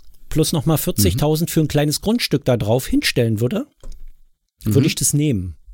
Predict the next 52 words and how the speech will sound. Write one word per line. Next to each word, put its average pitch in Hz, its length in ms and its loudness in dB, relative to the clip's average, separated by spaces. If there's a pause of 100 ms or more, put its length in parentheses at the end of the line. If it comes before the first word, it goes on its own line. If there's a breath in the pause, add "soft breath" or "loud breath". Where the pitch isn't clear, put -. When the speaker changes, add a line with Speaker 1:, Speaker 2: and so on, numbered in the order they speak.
(880)
Speaker 1:
Was - 180 0
ist - 220 2
da 139 80 4
Speaker 2:
Da 120 140 4
Speaker 1:
dann 117 80 4
Speaker 2:
wärst 123 160 4
Speaker 1:
auch - 100 -2
Speaker 2:
du 127 40 4
nicht 156 140 2
so. 98 120 -2
Speaker 1:
leistbar? 90 180 -4 (260 loud breath)
Weil 139 220 0 (360 loud breath)
da, - 80 -4 (400)
da 120 120 2
kann 160 160 0
man 170 100 0
dann, 151 140 0
in 156 120 -2
der 143 120 2
Preisklasse 156 500 0
kannst - 220 0
du 147 40 4
nicht 123 160 0
aussuchen, 123 440 0
was 98 160 -2
du 117 40 2
nimmst. 98 360 -2
Da 120 60 2
nimmst 117 260 0
du, 117 80 0
was - 120 0
du - 60 2
kriegst - 400 -2
und 123 160 2
wohnst 123 320 0
dann. 90 180 0
Speaker 2:
Mhm. 101 380 -2 (140)
Speaker 1:
So. 110 280 -2 (1000 loud breath)
Der 127 100 2
Speaker 2:
Aber 139 100 4
Speaker 1:
Vorteil 165 200 4
Speaker 2:
du 143 60 2
Speaker 1:
ist 143 100 2
ja, 156 80 4
du 139 140 0
Speaker 2:
wohnst. 127 80 -2
Speaker 1:
bist 160 180 0
ja 143 80 4
drin 151 240 0
und 127 140 0
guckst - 340 -2
raus. 110 380 0